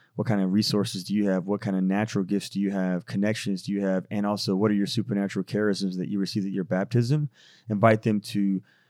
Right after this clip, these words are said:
uh, share their natural gifts and their resources, their, their supernatural charisms with you, so that together you can try to change laws.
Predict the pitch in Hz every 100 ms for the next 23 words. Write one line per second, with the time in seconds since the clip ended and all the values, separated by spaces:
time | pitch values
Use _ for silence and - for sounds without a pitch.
0 | _ - - - - - - 113 107 107
1 | 110 101 104 104 - 95 101 98 - 90
2 | 113 104 101 101 98 - 98 101 104 104
3 | 107 107 - 117 107 98 95 95 117 101
4 | 98 87 98 95 - - _ _ - 110
5 | 107 110 104 98 87 101 90 110 107 98
6 | 101 - 98 95 - _ - - - 123
7 | 101 - 113 110 92 98 101 87 117 -